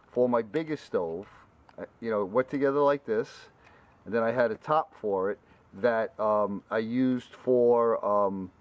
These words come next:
putting, like, a fuel tab on. That was the intention, but I never actually did that.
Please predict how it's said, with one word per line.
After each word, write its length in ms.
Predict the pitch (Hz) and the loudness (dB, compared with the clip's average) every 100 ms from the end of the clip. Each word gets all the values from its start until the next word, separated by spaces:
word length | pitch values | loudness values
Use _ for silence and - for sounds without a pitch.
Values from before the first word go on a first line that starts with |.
| _ _ - - | _ _ -20 -2
putting, 240 | 151 143 | 0 2
like, 240 | 131 117 117 | 0 0 0
a 100 | 107 | -2
fuel 320 | - 147 156 | 0 0 0
tab 340 | - 165 156 | 2 2 4
on. 320 | 160 175 190 147 | 2 2 0 -2
That 200 | 135 131 | -6 -2
was 140 | 139 | -6
the 160 | 127 123 | -2 -4
intention, 440 | 113 143 123 - | -2 -4 -4 -6
but 140 | 92 104 | -4 -2
I 60 | |
never 200 | 139 208 | 0 0
actually 320 | 180 165 135 92 | 0 -2 -6 -10
did 280 | 110 113 | -8 -8
that. 220 | 82 - | -8 -12